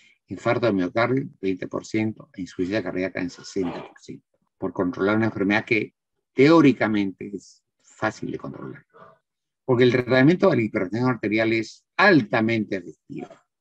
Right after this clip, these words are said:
muy efectiva. Disponemos de medicación ahora, eh, simplemente casi milagrosa, que tiene un gran impacto en la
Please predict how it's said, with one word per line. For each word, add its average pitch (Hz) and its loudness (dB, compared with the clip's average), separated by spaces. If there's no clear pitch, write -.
muy 139 6
efectiva. - -8
Disponemos 107 -4
de 101 -2
medicación 90 -4
ahora, 101 0
eh, - -20
simplemente 113 0
casi 127 0
milagrosa, 104 -2
que - -20
tiene 107 -4
un 107 -4
gran 143 2
impacto 92 -2
en 78 -12
la 85 -12